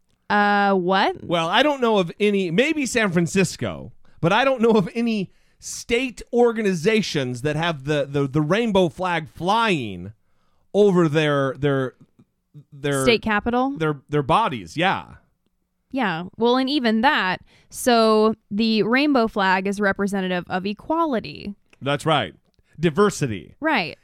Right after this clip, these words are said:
Speaker 2: He, the Confederate flag and the, the rainbow flag, they don't, they don't equate necessarily, though, because the, the, the, the Confederate flag represents an attempt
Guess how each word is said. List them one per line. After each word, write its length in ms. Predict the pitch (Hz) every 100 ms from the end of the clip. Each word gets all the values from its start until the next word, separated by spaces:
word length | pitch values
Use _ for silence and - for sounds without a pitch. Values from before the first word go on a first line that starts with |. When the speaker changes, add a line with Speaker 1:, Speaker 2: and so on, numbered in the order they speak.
| _
Speaker 2:
He, 260 | - - - _ _ _ _ _ _ 170 - 190 -
the 100 | 185
Confederate 540 | 208 180 262 294 277
flag 420 | - 202 196 185 - _ _ _ _ -
and 280 | 185 175
the, 200 | 151 156 -
the 180 | 147 147
rainbow 320 | 208 240 165
flag, 280 | 156 143 139
they 100 | 220
don't, 200 | 233 214 -
they 100 | 196
don't 140 | 202
equate 460 | 170 - 175 143 - _
necessarily, 720 | 135 123 120 - 127 98 87
though, 200 | 82 71
because 340 | 95 120 156
the, 120 | 143 -
the, 400 | 151 147 135 127 123
the, 120 | 139 _ _ _ _ _
the 60 | 156
Confederate 600 | 185 165 240 262 190 -
flag 240 | 165 143
represents 840 | 139 214 - 190 151 185 165 - - _ _ _ _ _ _ _ _ _ _ _ _ _ _
an 120 | 185
attempt 800 | 185 - - 240 285 294 - -